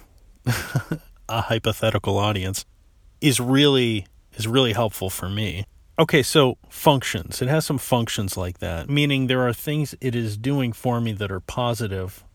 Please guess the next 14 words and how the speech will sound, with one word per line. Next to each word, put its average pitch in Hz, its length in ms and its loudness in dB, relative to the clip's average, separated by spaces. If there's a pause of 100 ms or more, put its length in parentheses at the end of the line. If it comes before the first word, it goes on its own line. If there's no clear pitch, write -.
(200)
that 104 100 -4
I 98 80 -4
like, 107 480 -2 (160)
but 113 320 4 (600)
is 139 200 -2
that 190 200 0
my 214 160 0
motivation 127 920 -2
exactly? 87 800 -12 (880)
I 175 100 2
have 269 240 2
some 196 220 2
friends 120 600 0
who 113 380 0